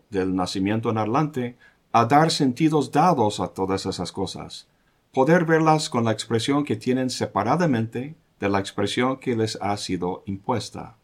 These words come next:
Poder conocer en la pescadera su realidad humana, independiente de que se la llame pescadera,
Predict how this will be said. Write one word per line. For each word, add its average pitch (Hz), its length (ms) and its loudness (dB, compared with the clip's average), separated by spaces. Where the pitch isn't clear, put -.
Poder 196 300 8
conocer 160 400 4
en 139 100 6
la 117 140 4
pescadera 120 580 2
su - 240 -2
realidad 107 540 2
humana, 117 540 2
independiente 113 880 0
de 147 160 -4
que 127 120 -4
se 120 140 -4
la 107 120 -2
llame 117 380 -2
pescadera, 104 720 -4